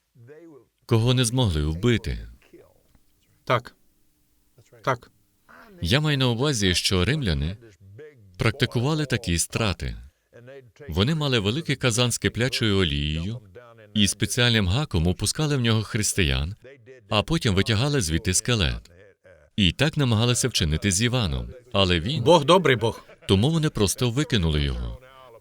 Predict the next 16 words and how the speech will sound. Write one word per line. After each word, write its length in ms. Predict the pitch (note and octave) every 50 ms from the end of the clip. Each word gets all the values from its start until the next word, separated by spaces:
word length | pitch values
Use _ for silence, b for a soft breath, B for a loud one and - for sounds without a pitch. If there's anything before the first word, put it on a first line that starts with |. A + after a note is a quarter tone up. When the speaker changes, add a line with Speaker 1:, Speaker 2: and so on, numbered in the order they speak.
| _ - - - -
Speaker 1:
Вони 260 | - G2+ A2+ A#2 A#2+
вислали 500 | A2 C#3+ E3 - - B2+ A#2 A2 G#2 G2
його 160 | F#2+ F#2+ G#2+
на 120 | A2 A2+
острів 320 | A#2 A2+ - - - G2+ F#2
Патмос, 440 | - A#2+ C#3 - - F#2 E2 E2 E2
Speaker 2:
Так. 80 | D#2+
Speaker 1:
щоб 140 | E2 E2+ -
позбутися 580 | - A2+ G#2 G#2 A#2 C#3 C#3 - A2 - - D#2+
його. 380 | C#2+ B1+ A#1 A#1 A1+ A#1 B1+ - - - - - - - - G#2 G#2 - - - G2 - F#2 F2+
І 120 | B2+ B2+
ви 120 | A#2+ C3
знаєте, 360 | A#2 A#2 C#3+ D#3+ D#3 - A2+ G#2
що 140 | - -
там 180 | - - G2+ G2
сталося. 640 | - - A#2 A2 G#2 F2+ D#2+ - - - B1+ A#1